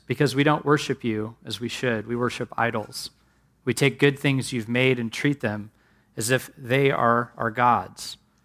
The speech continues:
Forgive us, and in your mercy, teach us to forgive those who undervalue and mistreat us as we mistreat you.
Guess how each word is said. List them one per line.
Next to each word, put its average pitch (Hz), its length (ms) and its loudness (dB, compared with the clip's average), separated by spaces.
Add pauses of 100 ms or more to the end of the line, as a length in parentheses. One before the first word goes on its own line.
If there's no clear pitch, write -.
(320)
Forgive 131 420 2
us, - 380 -8 (320)
and 131 100 -4
in 131 80 -2
your 127 120 0
mercy, 131 360 0
teach - 320 -4
us 127 180 0
to 120 100 -8
forgive 113 420 -4
those 120 400 0
who 123 140 -8
undervalue 117 880 0 (140)
and 117 120 -4
mistreat 113 500 -6
us 117 420 -2 (320)
as 110 160 -8
we 113 160 -2
mistreat - 480 -12
you. 113 220 -12